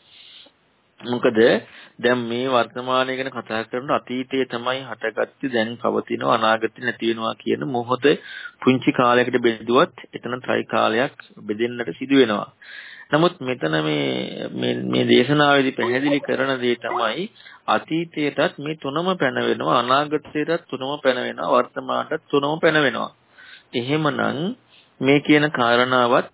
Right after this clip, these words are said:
ඒ විදිහට මේ මොහොතකට බෙදන්න පුළුවන් එකක් නන් නෙවෙයි. මොහොතකට බෙදන්න පුළුවන් එකක් නම් අපට එහෙනම් අතීතයට දාගන්නට වෙනවා සමුදය, අනාගතයට දාගන්නට වෙනවා වය, වර්තමානයට දාගන්නට වෙනවා පැවැත්ම කියන කාරණාව.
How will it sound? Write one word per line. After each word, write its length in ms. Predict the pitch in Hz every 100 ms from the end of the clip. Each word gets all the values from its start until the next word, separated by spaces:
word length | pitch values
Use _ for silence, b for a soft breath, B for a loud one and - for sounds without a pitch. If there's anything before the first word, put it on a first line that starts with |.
| -
ඒ 200 | - 117
විදිහට 400 | 127 131 131 131
මේ 180 | 143 190
මොහොතකට 720 | 131 110 131 - 139 - 165
බෙදන්න 400 | 131 110 135 160 175
පුළුවන් 360 | 151 139 131
එකක් 220 | 123 123 123
නන් 180 | 143 165
නෙවෙයි. 340 | 147 127 107 - B B B -
මොහොතකට 520 | 117 143 151 156 147
බෙදන්න 400 | 127 117 131 151
පුළුවන් 400 | 156 143 139 135
එකක් 200 | 123 110 135
නම් 320 | 139 120 151 143
අපට 280 | - 143
එහෙනම් 680 | 135 127 - _ _ 123 139
අතීතයට 680 | 120 - 131 135 139 131 127 127 - B B B B -
දාගන්නට 580 | 110 110 123 135 131 123
වෙනවා 280 | 120 123 120
සමුදය, 400 | 110 113 127 165
අනාගතයට 640 | 127 123 127 135 135 127
දාගන්නට 540 | 120 113 113 127 123 120
වෙනවා 300 | 117 117 110
වය, 200 | 113 151
වර්තමානයට 680 | 131 - 123 117 117 113 107
දාගන්නට 520 | 110 110 117 113 110
වෙනවා 360 | 113 107 107 131
පැවැත්ම 440 | 127 117 117 117
කියන 260 | - 120 127
කාරණාව. 640 | - 135 127 120 104 101